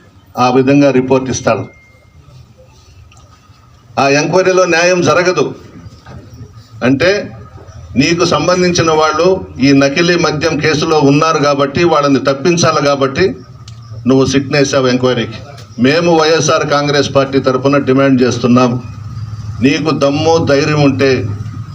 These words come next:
మోడీ గారి దగ్గరకు వెళ్ళి సీబీఐ ఎంక్వైరీ వేయించు ఈ నకిలీ మద్యం మీద. తేలిపోతుంది కదా ఎవరు దాంట్లో భాగస్వాములో, ఎవరు విజయవాడ నుంచి ఈ నకిలీ మద్యం నీ కుటుంబంలో ఉంచి నడిపిస్తున్నారో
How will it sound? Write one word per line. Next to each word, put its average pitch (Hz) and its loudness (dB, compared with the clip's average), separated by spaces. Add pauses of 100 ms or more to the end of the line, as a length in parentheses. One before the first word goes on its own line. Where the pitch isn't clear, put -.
మోడీ 160 2
గారి 156 0
దగ్గరకు 135 0
వెళ్ళి 139 2
సీబీఐ 143 2
ఎంక్వైరీ 135 2
వేయించు 139 2
ఈ 127 4
నకిలీ 123 2
మద్యం 123 0
మీద. 110 0 (1160)
తేలిపోతుంది 170 0
కదా 165 0 (720)
ఎవరు 147 2
దాంట్లో 165 0
భాగస్వాములో, 147 2 (680)
ఎవరు 156 2
విజయవాడ 170 2
నుంచి 165 0
ఈ 151 0
నకిలీ 156 -2
మద్యం 151 -2 (260)
నీ 151 2
కుటుంబంలో 165 2
ఉంచి 156 0
నడిపిస్తున్నారో 147 0